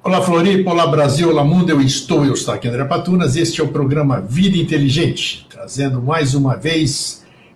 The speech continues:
pela tricentésima trigésima quinta vez, pra ser mais exato, o meu querido amigo, irmão,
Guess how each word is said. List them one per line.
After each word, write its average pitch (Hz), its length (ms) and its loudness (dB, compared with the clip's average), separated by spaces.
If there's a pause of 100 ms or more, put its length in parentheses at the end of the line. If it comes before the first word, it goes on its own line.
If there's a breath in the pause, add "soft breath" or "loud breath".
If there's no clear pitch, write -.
(100)
pela 139 400 -2 (260)
tricentésima 196 1300 2
trigésima 160 960 0 (160)
quinta 262 460 0
vez, 139 340 -2
pra - 240 -10
ser 120 300 -6
mais 117 260 -4
exato, - 540 -10 (600 soft breath)
o 117 140 -16
meu 131 180 -2
querido 127 440 0
amigo, 131 400 0
irmão, 127 600 0